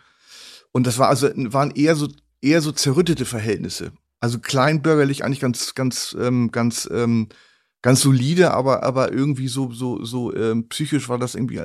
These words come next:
ganz schön, ganz schön hart, auch so diese Konstellation, ich als kleiner Junge, dann meine, mm, verrückte Mutter und die Großeltern. Und, ähm, ich glaube, wenn man dann so, eher so geprägt ist, ähm,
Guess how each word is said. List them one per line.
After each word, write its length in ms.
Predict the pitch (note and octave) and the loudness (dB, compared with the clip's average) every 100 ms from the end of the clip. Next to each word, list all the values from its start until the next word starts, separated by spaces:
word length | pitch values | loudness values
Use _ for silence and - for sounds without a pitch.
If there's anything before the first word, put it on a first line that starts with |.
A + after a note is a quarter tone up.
| G#2 | -6
ganz 160 | B2 | -6
schön, 360 | - B2+ A#2+ A2+ | -4 -2 -2 -4
ganz 180 | - A2+ | -6 -8
schön 180 | A#2+ A2 | -6 -2
hart, 280 | A2+ G#2+ | -2 -2
auch 80 | G2 | -6
so 120 | - | -8
diese 280 | G#2 G2+ G#2 | -8 -6 -10
Konstellation, 880 | - A#2 A#2+ A#2+ G2 - A#2+ A#2+ A2+ - - - | -6 -8 -4 -6 -6 -6 -2 -2 -2 -10 -10 -4
ich 200 | B2 F#2+ | -2 -2
als 120 | - | -4
kleiner 260 | - B2 A#2 | -4 0 0
Junge, 300 | A2+ C3 A#2+ | 0 0 2
dann 120 | A2+ | 0
meine, 240 | A#2 A2+ _ _ - | 0 -2 _ _ -20
mm, 440 | - - - - - | -16 -12 -12 -12 -14
verrückte 420 | - B2 B2 B2+ | -10 -4 -2 2
Mutter 280 | A#2+ B2 C3 | 0 2 0
und 120 | A2+ | 0
die 160 | A2+ A2+ | 0 -4
Großeltern. 720 | - - C3 - B2 B2+ A#2 - - _ - - - _ | -6 -4 -2 -2 0 0 -2 -6 -20 _ -18 -18 -20 _
Und, 320 | - C3 C3 - | 0 2 2 2
ähm, 380 | B2+ B2+ B2 B2 - | 2 2 2 -2 -10
ich 100 | A#2 | 0
glaube, 260 | D3 C#3+ | 6 6
wenn 100 | C3+ | 6
man 120 | D3+ D3 | 4 4
dann 140 | C#3 | 4
so, 280 | B2 F#3 E3+ | 4 2 2
eher 260 | - C#3+ | 4 4
so 200 | B2 E3 | 4 2
geprägt 500 | G3+ - - C#3 B2 | 0 -2 0 0 -2
ist, 380 | - A2 - - - | -4 -6 -4 -8 -2
ähm, 360 | A#2 A2 G2+ | -2 0 -4